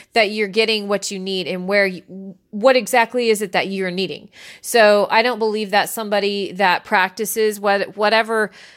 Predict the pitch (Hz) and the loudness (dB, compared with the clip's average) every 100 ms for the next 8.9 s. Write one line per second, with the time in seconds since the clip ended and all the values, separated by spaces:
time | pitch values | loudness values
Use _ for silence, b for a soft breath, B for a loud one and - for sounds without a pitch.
0 | B - 269 269 277 269 247 247 202 196 | B -6 -4 -2 0 0 0 0 0 0
1 | 220 226 190 196 196 190 185 202 214 - | -2 -2 -4 -4 0 2 4 2 -2 -8
2 | - 190 185 180 - 220 214 202 - 185 | -2 2 2 0 0 2 2 -4 -10 -14
3 | 196 196 175 156 - _ _ _ _ - | -8 -4 -2 -4 -12 _ _ _ _ 0
4 | 254 269 240 - 240 208 - 196 175 160 | 2 4 0 0 0 0 -4 -6 -6 -4
5 | 160 151 160 180 170 170 170 175 B B | -2 -4 -6 -8 -2 0 -2 -4 B B
6 | B - 190 175 170 165 160 - _ - | B 0 4 4 4 0 -6 -16 _ -4
7 | 196 208 202 202 - 190 185 175 170 170 | 2 4 4 2 -4 -6 -6 -4 -2 -2
8 | 165 165 175 139 170 156 156 151 | -2 -4 -6 -4 -2 0 -2 -8